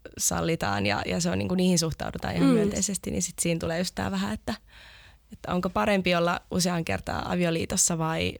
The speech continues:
Speaker 1: vai sitten, ää,
Speaker 2: Niinpä.
Speaker 1: olla monta ihmissuhdetta, parisuhdetta samaan aikaan. No mites sitten, jos katsoo tulevaisuuteen? Nyt me eletään vuotta, vuonna, vuotta kaksituhatta seitsemäntoista ja,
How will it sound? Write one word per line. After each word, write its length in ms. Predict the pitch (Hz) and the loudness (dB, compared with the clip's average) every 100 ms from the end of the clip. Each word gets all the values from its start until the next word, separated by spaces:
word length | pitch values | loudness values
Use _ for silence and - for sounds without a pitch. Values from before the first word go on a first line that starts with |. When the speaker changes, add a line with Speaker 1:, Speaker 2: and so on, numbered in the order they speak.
| 170 | -8
Speaker 1:
vai 180 | 175 185 | -4 -4
sitten, 520 | 214 - 214 208 208 - | -4 -6 -2 -2 -4 -6
ää, 80 | - | 2
Speaker 2:
Niinpä. 300 | 220 202 226 247 | 4 4 0 -6
Speaker 1:
olla 260 | - 185 175 | -4 0 2
monta 360 | 175 175 175 180 - _ | 2 0 -2 -4 -10 _
ihmissuhdetta, 720 | - 180 190 196 185 214 - | -2 0 0 -4 -6 -6 -8
parisuhdetta 600 | 202 208 208 202 208 - | -6 -4 -2 -4 -6 -4
samaan 300 | 196 190 190 196 | -4 -2 -2 -2
aikaan. 400 | - - - 208 - - | -4 -6 -8 -8 -14 -2
No 120 | 226 | 0
mites 360 | 254 311 330 - | 0 0 0 0
sitten, 240 | 262 - | 0 -2
jos 120 | 202 | -2
katsoo 320 | - 208 208 202 | -2 -4 -2 -2
tulevaisuuteen? 840 | 247 240 180 170 175 175 175 170 | 0 0 0 0 -2 -4 -2 -2
Nyt 120 | 196 | -2
me 80 | 214 | 0
eletään 260 | 190 175 165 | 0 -2 -4
vuotta, 240 | 170 - - | -4 -6 -4
vuonna, 240 | 175 175 170 - - - - - - | -2 -2 -4 -10 -20 -20 -20 -10 -2
vuotta 260 | 180 - | 0 0
kaksituhatta 440 | 175 196 - 175 - | 0 0 2 0 2
seitsemäntoista 800 | 180 175 170 170 - 175 - 170 | 2 2 -2 -2 0 0 0 0
ja, 240 | 170 | 0